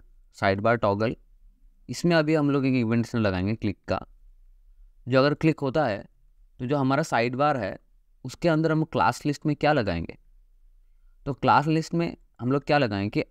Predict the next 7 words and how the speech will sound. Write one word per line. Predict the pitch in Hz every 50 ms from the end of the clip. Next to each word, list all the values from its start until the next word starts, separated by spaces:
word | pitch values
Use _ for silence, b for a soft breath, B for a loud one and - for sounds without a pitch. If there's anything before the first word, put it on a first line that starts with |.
| - -
अगर | 113 123 131 160 170 170 - - _ -
साइड | - - 123 117 120 123 123
बार | 127 135 143 147 147
अगर | 143 135 143 151
टॉगल | - - 110 104 107 120 131
होता | 127 113 98 87 - 117 117
है, | 107 92 - -